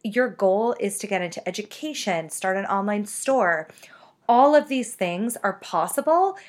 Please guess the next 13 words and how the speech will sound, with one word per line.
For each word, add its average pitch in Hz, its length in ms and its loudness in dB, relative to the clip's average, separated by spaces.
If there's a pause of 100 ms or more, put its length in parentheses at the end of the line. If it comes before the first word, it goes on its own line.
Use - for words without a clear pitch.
(260)
and 202 360 2 (200)
a 196 120 2
lot 226 320 2
more 262 180 -2
doable 175 640 0 (220)
once 226 460 -2
you 254 140 -4
harness 180 520 -2 (140)
the 190 80 -8
power 190 680 0 (120)
of 190 160 -4
personal 175 420 -6
branding. - 560 -8